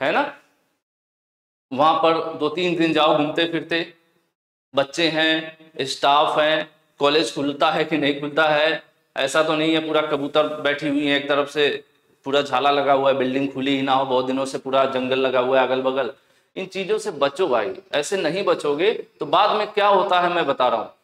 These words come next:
"सर, मेरा admit card नहीं है, सर, मेरे date of birth गलत हो गई, मेरे पापा के नाम गलत हो गया",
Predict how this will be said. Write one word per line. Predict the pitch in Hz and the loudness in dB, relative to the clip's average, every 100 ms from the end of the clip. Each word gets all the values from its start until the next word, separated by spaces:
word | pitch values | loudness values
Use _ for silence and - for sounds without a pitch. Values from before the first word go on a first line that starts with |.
| _ _ | _ _
"सर, | 156 | -2
मेरा | 147 139 | 2 2
admit | 135 131 135 | 2 0 -2
card | 139 143 151 | 0 0 0
नहीं | 165 165 | -2 0
है, | 165 165 | -2 -2
सर, | 139 | -2
मेरे | 143 135 | 0 0
date | 123 120 135 | 0 2 2
of | 147 | 2
birth | 151 | 0
गलत | 151 156 156 | 0 -2 -2
हो | 160 | -4
गई, | 160 | -2
मेरे | 131 | -2
पापा | 127 120 143 | 0 0 2
के | 147 | 0
नाम | 151 156 | 0 0
गलत | 156 156 156 | 0 0 0
हो | 151 | -2
गया", | 160 175 | 0 0